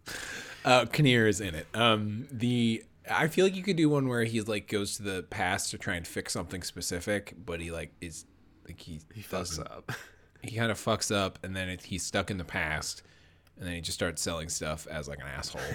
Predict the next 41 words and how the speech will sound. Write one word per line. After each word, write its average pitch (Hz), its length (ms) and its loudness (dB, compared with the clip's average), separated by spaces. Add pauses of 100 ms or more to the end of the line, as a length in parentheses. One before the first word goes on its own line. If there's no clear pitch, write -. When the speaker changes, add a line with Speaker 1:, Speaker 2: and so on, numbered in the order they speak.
(120)
Speaker 1:
And - 40 -2 (140)
it, - 100 -6
then 92 140 -6
he 87 80 -6
just 92 220 -6
get, 98 220 -2
then 120 120 2
he 123 60 4
just 110 220 0 (340)
finds 107 300 4
out 107 100 6
that 98 100 0
he 87 100 -2
likes 82 280 -2
that, 135 300 2
and 87 100 -8
then 85 80 -6
he's 85 120 -6
like, 82 140 -6 (140)
"All 311 100 4
right, 190 220 12
I 170 60 12
guess 165 180 10
I'll 139 80 8
just 117 160 -2
keep 107 140 2
doing 98 180 4
Speaker 2:
It's 87 100 -2
Speaker 1:
this." 135 180 4
Speaker 2:
like 127 80 2
a - 40 -14
fucking, 135 340 -2
like, 120 220 -4
Wolf 104 280 -6
of 113 180 -6
Wall 98 200 -2
Street 107 360 -4
or 107 100 -6
something. - 380 -8
<laughs> - 1120 -14
Speaker 1:
Yeah. 120 320 8